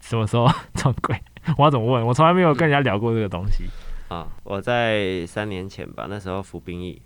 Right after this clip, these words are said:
Speaker 1: 嗯。替代役嘛。
Speaker 2: 对，那时候，呃，当，要当一年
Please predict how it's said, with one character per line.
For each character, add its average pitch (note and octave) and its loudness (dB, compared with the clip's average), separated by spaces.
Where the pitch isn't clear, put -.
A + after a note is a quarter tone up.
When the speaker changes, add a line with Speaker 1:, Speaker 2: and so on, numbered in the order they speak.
Speaker 1:
嗯。 F#2+ 2
替 D3+ 0
代 B2 4
役 A2 4
嘛。 F2+ -2
Speaker 2:
对， G2+ -2
那 A#2 -2
时 G#2+ -4
候， G#2+ 0
呃， G2+ -4
当， A2 -2
要 A#2 -2
当 G#2+ -4
一 - -6
年 E2+ -6